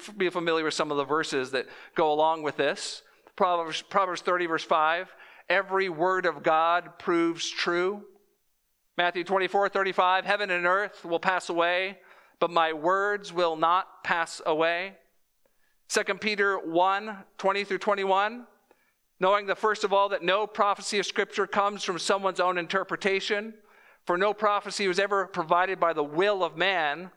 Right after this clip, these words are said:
but men spoke from God as they were carried along by the Holy Spirit."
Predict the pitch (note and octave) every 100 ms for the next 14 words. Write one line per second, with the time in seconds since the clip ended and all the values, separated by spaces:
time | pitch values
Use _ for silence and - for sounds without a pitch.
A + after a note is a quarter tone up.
0 | _ _ _ _ D#3+ D#3+ F#3 F#3+ F3 -
1 | - G3 G3 F#3+ E3+ D#3+ E3 E3 E3 D3+
2 | D3 D#3+ D3 C#3+ - D#3 D3+ C#3+ D#3 D3+
3 | C3 B2+ B2+ _ _ _ D#3 D3+ D3+ C#3
4 | A#2+ E3 D3+ C#3 - - - D3+ E3 F3+
5 | -